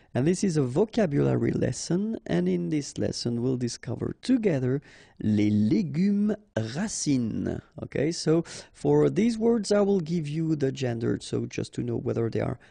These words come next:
masculine or feminine. Okay, so let's start now. Betterave. Betterave, féminin. Carotte. Carotte,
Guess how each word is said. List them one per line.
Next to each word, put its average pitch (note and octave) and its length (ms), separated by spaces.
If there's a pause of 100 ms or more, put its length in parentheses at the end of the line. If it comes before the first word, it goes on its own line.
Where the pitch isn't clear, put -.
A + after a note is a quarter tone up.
(100)
masculine B2 640 (160)
or C#3 280 (240)
feminine. - 680 (200)
Okay, B3 280
so - 140
let's - 180
start - 260
now. - 240 (1120)
Betterave. A#2+ 1040 (1000)
Betterave, F3 1000 (840)
féminin. C#3 580 (2500)
Carotte. - 720 (1300)
Carotte, F#3 680